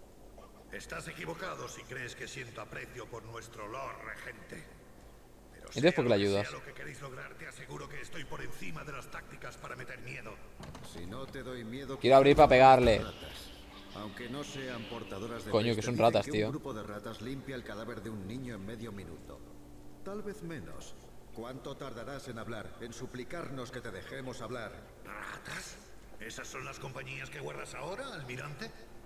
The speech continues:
Speaker 3: Son tus compañías las que nos interesan, Sokolov.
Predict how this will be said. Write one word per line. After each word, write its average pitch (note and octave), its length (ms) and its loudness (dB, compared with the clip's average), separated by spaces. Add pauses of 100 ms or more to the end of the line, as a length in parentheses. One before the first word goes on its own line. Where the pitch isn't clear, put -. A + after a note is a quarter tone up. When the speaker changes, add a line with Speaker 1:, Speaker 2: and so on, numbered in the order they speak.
(1120)
Speaker 3:
Son A2 320 -8
tus B2+ 200 -8
compañías B2 680 -6
las A#2 140 -8
que C3 80 -8
nos A#2 200 -8
interesan, A2 600 -8
Sokolov. D2+ 460 -10